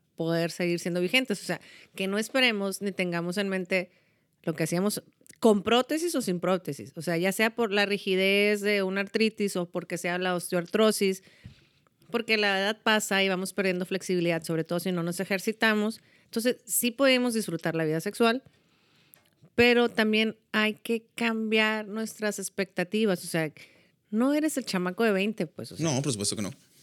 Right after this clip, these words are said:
Speaker 1: Entonces, la vida sexual va cambiando, también va siendo parte como más de calidad, como todo, ¿no? Calidad versus cantidad.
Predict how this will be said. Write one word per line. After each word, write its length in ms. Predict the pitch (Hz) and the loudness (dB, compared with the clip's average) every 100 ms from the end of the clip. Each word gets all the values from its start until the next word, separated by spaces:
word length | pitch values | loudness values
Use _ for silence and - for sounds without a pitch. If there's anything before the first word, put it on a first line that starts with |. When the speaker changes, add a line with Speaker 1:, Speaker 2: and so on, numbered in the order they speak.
| - - | -20 -12
Speaker 1:
Entonces, 360 | 208 240 247 269 | -6 -4 -4 0
la 140 | 240 | 2
vida 180 | 220 220 | 4 4
sexual 380 | 254 - 226 208 | 2 2 2 4
va 100 | 180 | 2
cambiando, 560 | 202 220 196 165 165 220 | 2 2 2 0 -4 -4
también 480 | 190 175 165 170 175 | -4 -2 -2 -2 0
va 100 | 180 | 0
siendo 360 | 196 175 175 | -2 -2 -2
parte 280 | 180 170 - | -2 -2 -4
como 300 | 190 185 170 | -2 0 0
más 240 | 165 170 | 0 0
de 260 | 170 185 170 - _ _ _ _ _ _ - _ _ | 2 2 2 -4 _ _ _ _ _ _ -20 _ _
calidad, 540 | - 190 175 165 151 165 _ - | 0 2 2 0 -2 -6 _ 0
como 220 | 180 156 | 2 2
todo, 240 | 151 160 | 2 0
¿no? 100 | 170 - | -2 -6
Calidad 480 | - 190 175 165 180 | 0 2 2 0 -2
versus 400 | 180 185 175 170 | 0 0 0 -6
cantidad. 680 | - 175 165 156 156 170 226 | -2 -4 -2 -2 -2 0 -2